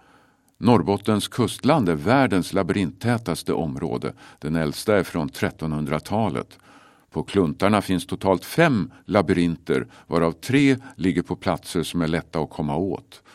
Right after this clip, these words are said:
Dessutom finns labyrinter på Uddskär, Båtö Harun, Strömmingsören och Rödkallen.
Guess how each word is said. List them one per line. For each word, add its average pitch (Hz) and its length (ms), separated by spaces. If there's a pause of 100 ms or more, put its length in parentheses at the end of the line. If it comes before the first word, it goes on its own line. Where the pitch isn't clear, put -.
(200)
Dessutom 113 400
finns 95 240
labyrinter 87 560
på - 220
Uddskär, 120 720 (600)
Båtö 85 760
Harun, 95 800 (460)
Strömmingsören 90 1400 (220)
och 151 140
Rödkallen. 80 960